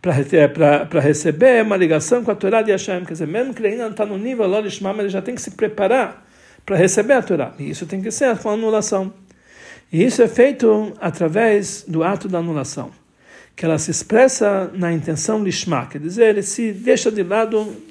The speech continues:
todas as suas intenções secundárias, se dedica apenas, ele anula tudo pra Torá. Que ele não tem nenhum desvio particular no estudo da Torá, que isso demonstra um sentimento da sua existência particular.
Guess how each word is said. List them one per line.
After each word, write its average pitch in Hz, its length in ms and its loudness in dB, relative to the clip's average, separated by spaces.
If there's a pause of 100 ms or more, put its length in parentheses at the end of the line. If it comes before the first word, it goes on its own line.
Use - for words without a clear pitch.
(140)
todas 220 220 2
as 202 60 0
suas 190 180 0
intenções 190 680 -4 (400)
secundárias, 208 680 2
se 208 100 -6
dedica 190 340 0
apenas, 208 360 2
ele 190 140 -2
anula 214 300 0
tudo 240 320 -2
pra 196 160 -4
Torá. 156 320 -4 (720)
Que 190 120 4
ele 196 120 6
não 185 100 4
tem 240 320 4
nenhum 226 360 0
desvio 220 320 0
particular 190 580 0
no 196 100 0
estudo 180 260 -4
da 160 80 0
Torá, 156 480 -4
que - 80 -10
isso 170 140 -12
demonstra 190 520 -2
um 180 40 -6
sentimento 202 640 -4
da 180 140 2
sua 208 280 0
existência 190 520 -2
particular. 151 760 -6